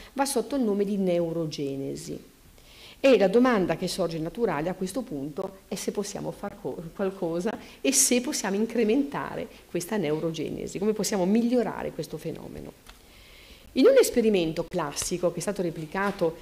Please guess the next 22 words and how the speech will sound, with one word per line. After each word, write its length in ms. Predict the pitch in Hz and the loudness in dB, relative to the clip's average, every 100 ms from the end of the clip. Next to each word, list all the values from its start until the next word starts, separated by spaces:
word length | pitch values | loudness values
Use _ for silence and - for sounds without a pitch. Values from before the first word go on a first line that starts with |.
| - | -10
in 140 | - 185 | -2 0
moltissimi 500 | 180 175 233 - 165 | 0 0 -2 -2 -2
laboratori, 720 | 156 151 147 151 - 135 165 208 - - - | -4 -4 -4 -6 -8 -6 -6 -10 -14 -10 -4
i 100 | 381 | 0
ricercatori 580 | 381 381 392 381 180 | 2 0 0 0 0
hanno 240 | 180 214 240 | 2 2 2
preso 420 | 226 165 151 170 | 0 -2 -2 -4
alla 200 | 185 196 | -4 -4
nascita 600 | 170 143 147 190 180 226 226 - | -4 -6 -8 -10 -6 -8 -8 -8
un 140 | - 247 | 0 2
gruppo 320 | 294 349 202 | 4 2 0
di 140 | 175 | -4
cavie 480 | - 160 127 147 196 | -6 -4 -4 0 -2
che 100 | 202 | 0
erano 260 | 247 226 233 | 0 0 0
tutte 640 | - 370 - - 220 214 - | 2 0 0 0 2 2 -6
uguali 520 | 208 190 165 147 160 | -6 -2 -2 -4 -4
dal 120 | 185 | -4
punto 280 | 185 214 208 | -4 -4 -4
di 100 | 185 | -6
vista 240 | 160 160 160 | -6 -6 -6
genetico 640 | 160 139 139 - - | -4 -4 -6 -12 -14